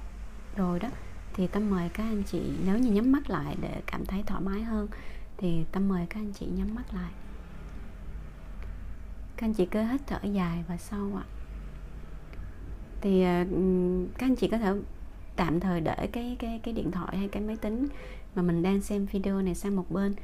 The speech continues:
Các anh chị chỉ cần lắng nghe cái giọng nói của Tâm. Thì là cũng được rồi hả các anh chị? Bây giờ thì các anh chị hít sâu vào,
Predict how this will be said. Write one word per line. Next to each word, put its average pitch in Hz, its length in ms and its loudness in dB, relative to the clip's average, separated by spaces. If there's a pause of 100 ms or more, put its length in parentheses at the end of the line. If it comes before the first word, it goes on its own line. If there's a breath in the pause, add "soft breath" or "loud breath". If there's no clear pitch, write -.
(220 loud breath)
Các 226 100 -2
anh 214 100 4
chị 185 120 2
chỉ 190 120 0
cần 175 220 2
lắng 175 220 0
nghe 220 320 0
cái 226 120 -2
giọng 185 240 -2
nói 190 220 0
của 202 120 -2
Tâm. 208 240 -2 (760 loud breath)
Thì 185 80 2
là 175 220 2 (240)
cũng 185 160 2
được 190 160 0
rồi 175 160 -2
hả 175 140 -2
các 202 100 -2
anh 208 140 -2
chị? 180 160 -2 (1500 loud breath)
Bây 226 100 4
giờ 196 180 6
thì 175 100 4
các 220 120 0
anh 226 180 0
chị 190 240 0
hít 269 100 -2
sâu 214 420 0
vào, 175 300 0